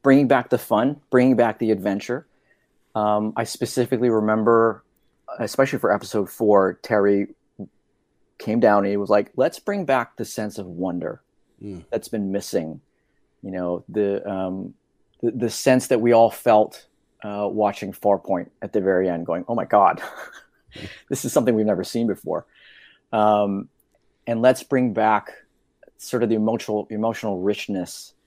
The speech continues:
Speaker 1: um, between these characters, and that at the end of the day, um,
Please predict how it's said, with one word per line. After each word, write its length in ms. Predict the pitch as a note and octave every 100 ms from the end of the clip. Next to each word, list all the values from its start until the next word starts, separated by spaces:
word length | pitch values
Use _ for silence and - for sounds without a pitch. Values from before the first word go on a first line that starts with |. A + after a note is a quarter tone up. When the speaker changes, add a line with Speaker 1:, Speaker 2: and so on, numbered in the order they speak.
| _ _ _ _ G#2
Speaker 1:
um, 520 | G2 F#2+ F#2+ F#2 - _ _ _ _ _ _ _ -
between 460 | A2+ - C3+ C#3+ B2+
these 180 | G#2+
characters, 540 | - A2+ F#2+ - G2+ -
and 160 | A2 A2
that 120 | A2+
at 100 | A2
the 180 | B2+ C3
end 200 | C#3+ E3+
of 60 | D3
the 80 |
day, 600 | G2 B2 E3+ A#2+ F#2+ G#2 _ _ _ _ _ _ _ - - _ -
um, 560 | G#2 G#2 G#2 G2+ -